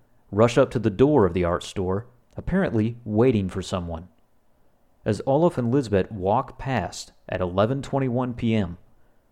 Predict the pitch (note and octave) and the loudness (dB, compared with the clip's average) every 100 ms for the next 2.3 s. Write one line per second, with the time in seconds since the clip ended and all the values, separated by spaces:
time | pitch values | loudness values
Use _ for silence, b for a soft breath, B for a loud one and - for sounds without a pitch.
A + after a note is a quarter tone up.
0 | _ _ E2+ F2+ G#2 A2+ G#2 G2+ B2 G2+ | _ _ -6 -2 0 2 2 2 2 0
1 | G2+ F2 - _ _ _ - F#2+ F#2 F#2 | -2 -2 -4 _ _ _ -4 -2 0 -2
2 | - G2+ A#2 | 0 -2 -2